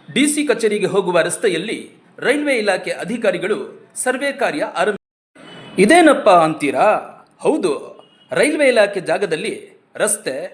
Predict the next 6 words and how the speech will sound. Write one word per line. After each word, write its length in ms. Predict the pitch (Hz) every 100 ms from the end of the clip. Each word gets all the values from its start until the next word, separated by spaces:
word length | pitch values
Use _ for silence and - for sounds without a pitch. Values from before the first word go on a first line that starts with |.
| - _ -
ಅಂಗಡಿ, 380 | 233 220 160 165 208 - _ -
ದೊಡ್ಡ 160 | 220 220
ದೊಡ್ಡ 260 | 220 175
ಕಟ್ಟಡ, 380 | 156 180 185 160 143 185 - _ _ -
ಕೆಲವು 200 | 277 294
ರೈತರು 400 | 208 - 247